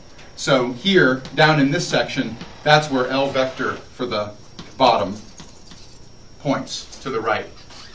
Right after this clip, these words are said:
For this section over here, L vector for the right-hand side points up. And then on the top, it points to the left, and on the left, it points down. Okay, so L vector is just following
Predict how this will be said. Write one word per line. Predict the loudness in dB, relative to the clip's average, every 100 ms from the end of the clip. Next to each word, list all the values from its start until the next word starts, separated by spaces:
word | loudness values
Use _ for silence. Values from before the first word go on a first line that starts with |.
| -8
For | -4
this | 4 4
section | 4 2 2 -2
over | 0 -2
here, | -2 0 2 0 -4 -16 -20 -20 -20 -20 -20 -20 -2
L | 4 4
vector | 6 2 2 -4
for | -4 -4 -4
the | -4 -4 -6 -6 -8 -10 -14 -18 -14
right-hand | -2 0 0 -4 -8
side | -6 -4 -2 -4 -8 -12 -18 -20 -8
points | 0 0 -2 -6
up. | -2 -2 -4 -16 -20 -20 -20 -14
And | -6 -2
then | 0 0
on | 0 0
the | 0
top, | 2 4 4
it | 0
points | -6 -6 -6
to | -8
the | -6
left, | 0 0 0 -6 -20 -20 -20 -10
and | -8
on | -6
the |
left, | -2 -2 -4
it | -14
points | -12 -12 -12 -16 -12
down. | -10 -10 -12 -20 -20 -20 -20 -14
Okay, | -4 -4
so | -2 2
L | 4 8
vector | 6 4 0
is | 0
just | -4 -4
following | 2 4 4 2 -2 -6